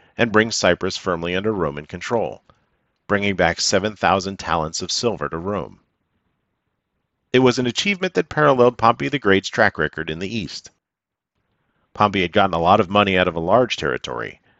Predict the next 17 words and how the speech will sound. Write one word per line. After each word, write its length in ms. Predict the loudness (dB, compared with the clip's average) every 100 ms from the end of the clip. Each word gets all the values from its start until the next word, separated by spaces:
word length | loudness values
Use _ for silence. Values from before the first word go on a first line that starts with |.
| _ -10
but 100 | -4
in 140 | -4
tiny 320 | -2 -2 -2
Cyprus, 600 | -2 0 0 -2 -6 -8 -8 _ _ _ 0
Cato 260 | 4 6
had 140 | 4 0
squeezed 420 | -4 -2 0 4
out 180 | 4 4
far 320 | -2 -2 0
more 280 | -2 -2 -2
money 400 | 2 2 2 -8
per 260 | -8 -6
inch. 460 | -4 -6 -8 -16 -16 _ _ _ _ _ _ _ _ _ _ _ _ _ _ _ _ _ _ _ _ _ _ _ _ _ _ _
He 120 | -2
sailed 280 | 2 2 2
for 140 | 0
home, 320 | 2 2 2